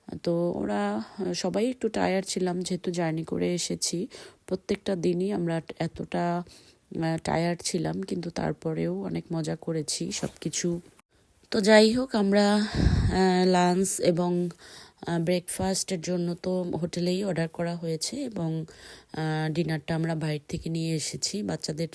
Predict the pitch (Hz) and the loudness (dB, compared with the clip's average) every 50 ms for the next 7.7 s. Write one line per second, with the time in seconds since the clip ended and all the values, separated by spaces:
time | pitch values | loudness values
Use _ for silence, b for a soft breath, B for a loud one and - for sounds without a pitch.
0 | - 165 160 165 - 175 170 170 180 175 165 170 165 160 175 185 - - 160 - | -8 -10 -8 -6 -4 -2 0 0 0 0 0 -2 -2 -2 -2 -4 -4 -6 -6 -4
1 | 175 165 165 170 170 165 156 160 156 156 151 - - - 165 160 - - 151 - | -4 -2 -2 -2 -2 -4 -4 -4 -6 -6 -8 -8 -6 -8 -6 -6 -6 -10 -10 -8
2 | - 170 165 151 143 156 151 147 160 165 165 160 B B B B B B B B | -6 -6 -6 -4 -4 -4 -2 0 0 0 0 0 B B B B B B B B
3 | B B - 135 135 135 - - 156 - 165 170 160 - - 160 160 160 160 - | B B -2 -2 0 -2 -2 -4 -2 0 0 0 0 0 -2 -2 -2 -2 -2 -4
4 | - - 165 160 160 - - - 165 165 165 165 165 156 151 156 160 160 156 - | -4 -4 -2 -2 -2 -4 -4 -2 -2 -2 -2 -2 -4 -4 -4 -4 -4 -4 -4 -6
5 | - 160 156 143 143 147 190 - _ _ - - 151 147 147 151 151 151 151 151 | -6 -6 -4 -4 -4 -6 -8 -10 _ _ -12 -8 -6 -4 -4 -4 -4 -4 -4 -4
6 | 151 147 147 143 135 - 160 160 151 147 151 151 147 147 - - - - 160 165 | -4 -4 -4 -6 -6 -4 -4 -4 -2 -2 -4 -4 -4 -6 -10 -18 -10 -6 -4 -4
7 | 170 175 175 170 156 - - - - - - 165 180 | -2 -2 -2 -4 -4 -6 -8 -8 -8 -8 -8 -8 -10